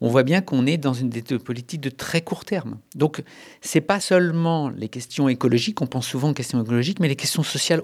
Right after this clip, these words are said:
aussi sont concernées par le temps long. Alors, bien entendu, par exemple, sur Paris, il faut, il faut vraiment aborder les questions de la végétalisation du, de, de Paris. On sait très bien que, euh, Paris et la région parisienne est beaucoup trop bétonnée, que du coup ça pose un problème, euh,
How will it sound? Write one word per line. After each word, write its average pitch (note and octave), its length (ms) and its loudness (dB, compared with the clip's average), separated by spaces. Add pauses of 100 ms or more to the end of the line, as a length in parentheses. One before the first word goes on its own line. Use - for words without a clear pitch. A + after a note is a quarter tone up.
(100)
aussi G#3 340 4
sont D3+ 180 -2
concernées A#2+ 480 -6
par A2 160 -6
le G#2+ 120 -6
temps G#2 180 -12
long. F#2+ 120 -12 (300)
Alors, G2+ 160 0
bien C3+ 240 2
entendu, C#3+ 380 0
par A#2+ 140 0
exemple, G#2+ 260 -4
sur - 220 -8
Paris, D3 380 -2 (720)
il A2 120 -10
faut, G2+ 300 -6
il F#2+ 60 -8
faut - 160 -10
vraiment G#2+ 420 -2
aborder G#2+ 340 -2
les G#2+ 100 -4
questions - 280 -6
de A#2 40 0
la G#2+ 80 -4
végétalisation G#2 960 -6
du, G2+ 360 -8
de, - 160 -14
de A2 120 -8
Paris. C3+ 380 2
On A2 100 -6
sait G#2+ 200 -6
très - 180 -10
bien A2+ 200 0
que, A#2+ 260 4 (500)
euh, G2 440 -4 (580)
Paris A#2 440 -6
et G2+ 120 -6
la F#2+ 120 0
région A#2 360 0
parisienne G#2+ 500 -4
est G2+ 140 -6
beaucoup G2+ 240 -4
trop - 180 -6
bétonnée, A#2+ 560 0 (400)
que - 100 -4
du G#3 180 -4
coup - 140 -16
ça - 140 -2
pose A#2 200 -4
un G#2+ 100 -2
problème, G#2+ 560 0
euh, F#2+ 400 -4